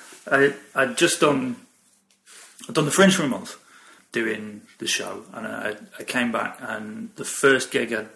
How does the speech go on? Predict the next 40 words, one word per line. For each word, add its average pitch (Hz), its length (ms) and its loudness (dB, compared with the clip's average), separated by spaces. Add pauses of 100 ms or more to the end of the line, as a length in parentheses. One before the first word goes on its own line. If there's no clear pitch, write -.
(120)
uh, 123 140 -6
back - 360 -8
was, - 580 -6
I 131 40 -20
think 127 100 -10
it 135 40 -8
was 123 80 -10
a 120 40 -10
Friday 123 360 0
night 113 340 -6
in 113 320 -10
Preston, - 460 -8 (600)
and 117 80 -4
then 117 120 0
I 113 40 -2
had 110 120 -2
a 107 40 -6
Saturday 123 340 -2
night 107 200 -6 (180)
immediately 117 280 -8
after 113 200 -12
in 110 60 -12
the 110 80 -12
same 113 200 -10
venue. 107 260 -10 (460)
And 120 100 -6
on 117 100 -2
the 117 40 -6
Friday 123 320 4
night, 113 240 0
I 120 60 -6
did 127 160 0
about 117 560 0 (460)
seven - 480 2
or 131 80 4
eight 131 180 4
minutes 135 380 -2
to - 100 -14
total 139 320 0
silence, 143 600 -4